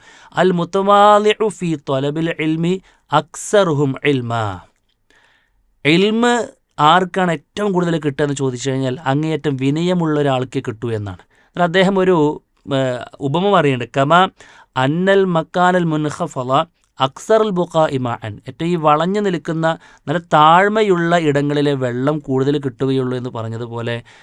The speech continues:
നമുക്ക് എത്രത്തോളം വിനയമുണ്ടാകുന്നോ അതിനനുസരിച്ച് അള്ളാഹുവിൻ്റെ ദീനും നമുക്ക് ലഭിക്കാൻ സാധിക്കുമെന്നതാണ്.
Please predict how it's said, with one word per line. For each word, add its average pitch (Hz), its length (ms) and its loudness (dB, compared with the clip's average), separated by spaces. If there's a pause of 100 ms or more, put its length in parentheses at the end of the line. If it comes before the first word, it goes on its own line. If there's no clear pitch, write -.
(200)
നമുക്ക് 165 360 0
എത്രത്തോളം 202 680 2
വിനയമുണ്ടാകുന്നോ 151 1120 0
അതിനനുസരിച്ച് 139 680 -6
അള്ളാഹുവിൻ്റെ 139 440 -4
ദീനും 143 520 0 (340)
നമുക്ക് 123 320 -8
ലഭിക്കാൻ 127 580 -4
സാധിക്കുമെന്നതാണ്. 131 1120 -4